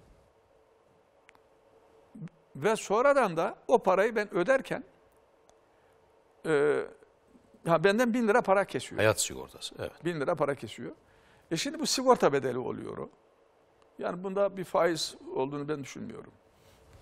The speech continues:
Speaker 2: Peki.
Speaker 1: Faiz muamelesi olarak değerlendirilemez bu.
Speaker 2: Alınabilir böyle
Speaker 1: Yani
Speaker 2: bir durum.
Speaker 1: insanlar mecburdur bu tip şeylere girmeye. Yani insanların boğazını sıkmaya, yani zorunluluk yokken, yani yüzde yüz bu caiz değildir, haramdır falan.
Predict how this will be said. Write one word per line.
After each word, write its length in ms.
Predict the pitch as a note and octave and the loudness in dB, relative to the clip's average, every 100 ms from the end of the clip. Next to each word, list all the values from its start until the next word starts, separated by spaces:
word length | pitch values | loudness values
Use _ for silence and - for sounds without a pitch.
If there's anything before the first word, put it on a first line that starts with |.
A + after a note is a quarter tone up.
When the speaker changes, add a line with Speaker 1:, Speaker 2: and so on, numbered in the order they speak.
| - - - _ _ _ _ - | -20 -20 -20 _ _ _ _ 0
Speaker 2:
Peki. 100 | C#3+ | 4
Speaker 1:
Faiz 140 | D3 C#3+ | 6 4
muamelesi 420 | C#3+ C#3 C#3 - | 0 0 -2 -4
olarak 260 | C#3 D3+ C3+ | -6 -4 -6
değerlendirilemez 760 | C#3 B2+ B2+ C3+ A2+ G#2 F#2 A#2 | -6 -6 -8 -10 -10 -12 -16 -18
bu. 80 | _ - - | _ -20 2
Speaker 2:
Alınabilir 600 | A2+ A#2+ A2+ G#2 G#2 F#2 | 4 6 6 4 0 2
böyle 160 | F2+ E2+ | 0 2
Speaker 1:
Yani 160 | C#3 | 0
Speaker 2:
bir 40 | - | -2
durum. 100 | - | -4
Speaker 1:
insanlar 420 | - C4 G3 F3 | -6 -4 0 0
mecburdur 460 | E3 F#3+ E3+ D3+ - | 0 -4 -6 -12 -12
bu 60 | A#2+ | -14
tip 140 | - | -16
şeylere 340 | - A#2+ - A2 | -10 -8 -8 -12
girmeye. 420 | - G#2+ - - D#3+ _ _ _ _ - | -12 -12 -12 -12 -16 _ _ _ _ -14
Yani 140 | B2 | -10
insanların 580 | D#3 D#3 D3 D3 C3 A2 | -8 -6 -4 -4 -6 -6
boğazını 320 | C3 C#3 B2+ | -4 -2 -4
sıkmaya, 480 | B2 - C3+ C3+ B2 - _ _ _ - | -8 -12 -8 -6 -6 -10 _ _ _ -10
yani 180 | B2 - - - - | -10 -10 -18 -20 -14
zorunluluk 600 | A#2 C#3+ C#3+ D3 E3 D#3+ | -2 0 0 0 0 2
yokken, 340 | D3+ - A2+ | 2 2 -4
yani 240 | A#2 B2+ B2 - - _ | -2 -6 -6 -16 -20 _
yüzde 220 | C3+ C3+ E3 | -8 2 4
yüz 180 | C#3 | 4
bu 80 | B2+ | 0
caiz 400 | A#2+ C#3 C3+ A#2+ | 0 2 2 2
değildir, 260 | D3 C3 A#2 | -2 -2 0
haramdır 480 | A#2+ C#3 D3 C#3 - | 6 6 6 0 -10
falan. 320 | - B2 | -12 -12